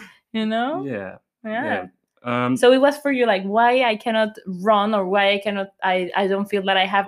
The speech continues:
Speaker 1: all the energy or all the strength in my legs, no? To
Speaker 2: Yeah, it
Speaker 1: run if I'm going to the gym every,
Speaker 2: Yeah, it was
Speaker 1: every day."
Speaker 2: like, "What's happening?" You know, like, I'm being fit. I'm,
Speaker 1: Mm-hmm.
Speaker 2: I'm
Speaker 1: I'm a fit
Speaker 2: considering
Speaker 1: person. Come
Speaker 2: Yeah, I,
Speaker 1: on.
Speaker 2: I, I think so.
Speaker 1: <laughs>
Speaker 2: But, like,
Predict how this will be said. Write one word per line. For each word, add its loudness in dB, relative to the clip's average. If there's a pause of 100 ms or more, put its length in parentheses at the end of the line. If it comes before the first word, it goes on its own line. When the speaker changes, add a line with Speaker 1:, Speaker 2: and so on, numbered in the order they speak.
Speaker 1:
all 2
the -4
energy -2
or -4
all -2
the -2
strength -2
in 0
my -2
legs, 0
no? -4
To -12
Speaker 2:
Yeah, 4
it 4
Speaker 1:
run 4
if 0
I'm 0
going 4
to -18
the -8
gym -2
every, -10
Speaker 2:
Yeah, -4
it -6
was -4
Speaker 1:
every 2
day." 2
Speaker 2:
like, -6 (180)
"What's -6
happening?" -8
You -10
know, -4
like, 0
I'm 4
being 4
fit. -4 (120)
I'm, 6
Speaker 1:
Mm-hmm. 4
Speaker 2:
I'm 2
Speaker 1:
I'm 4
a 2
fit -4 (160)
Speaker 2:
considering -2
Speaker 1:
person. -6
Come 0
Speaker 2:
Yeah, 2
I, 2
Speaker 1:
on. 4
Speaker 2:
I, 0
I -4
think -2
so. -4 (180)
Speaker 1:
<laughs> -18
Speaker 2:
But, -6
like, -6